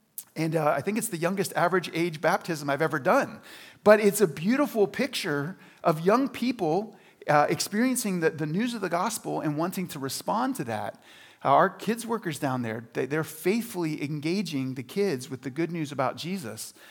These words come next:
And so we, we need your help, uh, serving down there. Uh, just some stats. Uh, in March of twenty twenty, when covid hit, we had ninety-eight people, uh, on the, on the Sojourn volunteer list.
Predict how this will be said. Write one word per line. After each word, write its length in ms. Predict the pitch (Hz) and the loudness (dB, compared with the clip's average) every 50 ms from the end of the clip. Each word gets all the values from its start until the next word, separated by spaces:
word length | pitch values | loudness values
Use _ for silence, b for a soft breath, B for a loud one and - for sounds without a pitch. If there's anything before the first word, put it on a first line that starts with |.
| B B B B B - | B B B B B -4
And 140 | 151 147 139 | -2 -2 0
so 160 | - 170 151 | 2 0 0
we, 220 | 143 143 180 208 | 2 0 -2 -4
we 200 | 220 165 165 202 | -2 -2 0 2
need 220 | 214 220 214 180 151 | 4 2 2 2 0
your 100 | 156 135 | 0 0
help, 400 | - 190 208 185 117 - - - | 2 2 2 2 0 -4 -6 -4
uh, 200 | - 135 123 123 | -2 -2 0 -2
serving 420 | 123 - - 190 214 214 196 143 135 | -2 -2 0 0 0 0 0 -2 0
down 220 | 131 113 110 107 | 0 -2 -2 -2
there. 240 | 107 104 104 113 - B B B B B B B | -6 -8 -10 -12 -14 B B B B B B B
Uh, 140 | 147 143 | 2 4
just 180 | 147 165 208 - | 4 2 0 0
some 140 | - 214 180 | 0 0 -2
stats. 640 | - - - 196 214 180 123 - - - - - - b b b b b b b b | 0 4 4 6 6 6 2 0 -8 -14 -14 -14 -18 b b b b b b b b
Uh, 160 | b - 139 147 | b 4 4 4
in 120 | - 165 160 | 4 2 2
March 300 | 160 165 180 220 220 226 | 6 8 8 8 6 4
of 80 | 240 | -2
twenty 260 | - - 240 220 214 202 | -2 0 0 2 2 0
twenty, 340 | - 202 190 202 247 269 262 - - | 0 0 0 2 2 -2 -4 -4 -2
when 240 | 151 170 185 214 208 | -2 0 0 0 2
covid 300 | - 208 208 185 190 151 | 4 4 4 4 2 2
hit, 340 | 135 156 175 220 - - - _ _ _ _ _ _ _ _ _ _ - | 2 0 0 0 -2 -6 -20 _ _ _ _ _ _ _ _ _ _ -8
we 160 | 143 175 208 | -4 0 2
had 160 | 220 185 156 | 2 2 2
ninety-eight 600 | 139 147 143 165 202 220 226 220 208 202 202 - | 2 0 0 2 2 2 2 2 2 0 0 0
people, 440 | - 190 202 - 127 107 110 101 - _ _ _ _ _ _ _ _ _ _ _ _ - _ _ | -4 -4 -4 -2 -4 -6 -6 -8 -14 _ _ _ _ _ _ _ _ _ _ _ _ -20 _ _
uh, 180 | - 127 127 127 - - | 0 0 0 0 2 2
on 320 | 156 156 170 190 190 185 | 4 4 4 4 4 2
the, 300 | 175 165 156 151 151 - | 0 0 -2 -4 -4 -2
on 240 | - 147 151 165 175 | 0 2 2 2 0
the 80 | 160 156 | -2 -4
Sojourn 540 | 143 - 170 160 160 143 151 156 151 147 135 | -4 -2 -2 -2 0 0 0 -2 -2 0 0
volunteer 520 | 139 135 139 139 127 - - 143 131 135 | 0 0 0 0 -4 -4 -4 -4 -2 -2
list. 440 | 120 110 - 110 - - - - | -4 -4 -8 -8 -10 -12 -14 -16